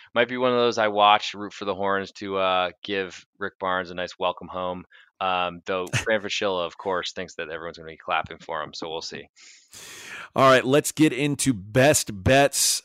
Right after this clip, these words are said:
Speaker 2: I'll take honors here. My game is on Saturday. It is Grand Canyon at New Mexico State. We're gonna project it, New Mexico State minus four.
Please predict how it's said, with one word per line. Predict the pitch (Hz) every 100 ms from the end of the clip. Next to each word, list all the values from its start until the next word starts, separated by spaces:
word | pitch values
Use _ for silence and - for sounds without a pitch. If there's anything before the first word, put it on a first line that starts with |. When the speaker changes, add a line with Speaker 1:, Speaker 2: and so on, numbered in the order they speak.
| _ -
Speaker 2:
I'll | 104 123
take | 131 127
honors | 113 120 117 110 -
here. | 113 113 110 110 - _ _
My | 113 107
game | 110 117 113
is | 98
on | 98 92
Saturday. | - - 120 127 123 123 120 123 120 _ _ _ -
It | 101
is | 90
Grand | 78 98 104 127 143 139
Canyon | - 131 131 135 135 131 - -
at | 123 135
New | 131 120
Mexico | 117 117 110 - 92
State. | - - 131 131 -
We're | 107
gonna | 98
project | - 92 107 113 -
it, | 113 - - - -
New | 92 92
Mexico | 104 - 104 107 101
State | - 107 104 -
minus | 104 95 98 120 135 135 - - _
four. | - - - 117 101 85 82